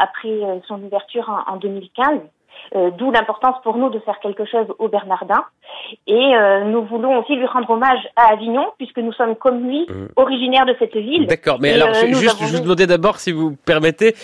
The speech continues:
Speaker 2: qui, qui il était, qui, qui il était et quelle était sa pensée ?
Speaker 1: Donc c'est quelqu'un qui a beaucoup réfléchi sur, euh, le désir mimétique. Et c'est, euh, cette, ces recherches qui l'ont conduit à expliquer le mécanisme du bouc émissaire. Et donc on dit que René Girard est justement un penseur des origines de la culture,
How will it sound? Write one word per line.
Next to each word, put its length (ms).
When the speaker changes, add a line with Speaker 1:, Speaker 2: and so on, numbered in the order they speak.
Speaker 2:
qui, 200
qui 160
il 80
était, 320
qui, 180
qui 280
il 80
était 340
et 60
quelle 200
était 180
sa 120
pensée ? 440
Speaker 1:
Donc 200
c'est 240
quelqu'un 380
qui 60
a 160
beaucoup 420
réfléchi 520
sur, 180
euh, 80
le 160
désir 400
mimétique. 640
Et 140
c'est, 280
euh, 220
cette, 160
ces 80
recherches 420
qui 80
l'ont 220
conduit 400
à 220
expliquer 400
le 120
mécanisme 600
du 160
bouc 200
émissaire. 480
Et 160
donc 200
on 80
dit 160
que 80
René 280
Girard 340
est 80
justement 340
un 140
penseur 420
des 220
origines 320
de 80
la 100
culture, 580